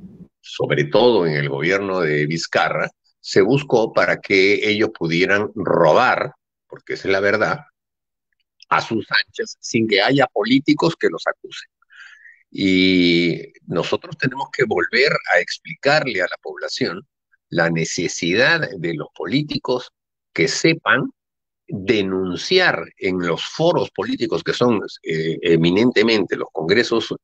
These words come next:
de las repúblicas a aquellos que cometen delitos.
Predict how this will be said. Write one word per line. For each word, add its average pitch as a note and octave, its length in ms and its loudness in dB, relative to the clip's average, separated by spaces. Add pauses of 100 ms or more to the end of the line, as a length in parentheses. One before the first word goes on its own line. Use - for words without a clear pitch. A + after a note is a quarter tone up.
(440)
de F2 120 2
las G2+ 160 2
repúblicas E2+ 680 -2 (480)
a F2 200 2
aquellos A2+ 460 0
que F#2+ 140 -2
cometen E2+ 440 -6
delitos. C2+ 560 -10